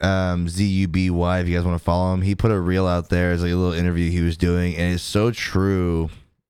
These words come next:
for people like myself who are not afraid to speak up for what they believe. And,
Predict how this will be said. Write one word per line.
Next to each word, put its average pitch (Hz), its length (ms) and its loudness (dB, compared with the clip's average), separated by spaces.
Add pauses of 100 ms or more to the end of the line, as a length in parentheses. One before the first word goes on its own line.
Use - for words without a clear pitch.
(160)
for 101 160 2
people 113 580 0
like 101 260 0
myself 98 520 0
who 92 480 0
are 90 380 0
not 98 220 0
afraid 95 280 -2
to 90 100 -2
speak - 380 -2
up 92 160 0
for - 100 0
what 87 200 0
they 90 100 2
believe. 85 920 -2
And, 85 560 -2